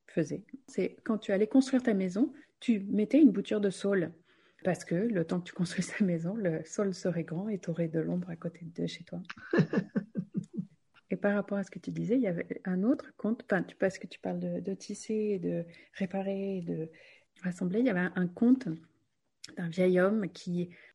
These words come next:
euh, a pour meilleur ami un âne. Et un jour, il est en train de faire de la vannerie, il est en train de tisser, et son âne a une attitude complètement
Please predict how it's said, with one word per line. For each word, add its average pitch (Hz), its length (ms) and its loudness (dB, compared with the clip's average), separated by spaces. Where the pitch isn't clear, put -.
euh, 170 340 4
a 190 140 4
pour 185 360 2
meilleur 220 320 8
ami 196 280 4
un 170 180 4
âne. 160 480 4
Et 175 180 2
un 180 120 6
jour, 247 360 8
il 180 200 4
est 175 40 4
en 170 140 2
train 202 400 0
de 165 520 2
faire 196 280 2
de 180 40 0
la 165 120 2
vannerie, 160 540 -2
il 196 60 -2
est 165 40 -4
en 160 100 -6
train 170 200 -10
de 165 40 -6
tisser, - 260 -10
et 214 60 -2
son 175 260 2
âne 240 360 8
a 180 200 2
une 175 240 2
attitude 180 420 -2
complètement 202 580 2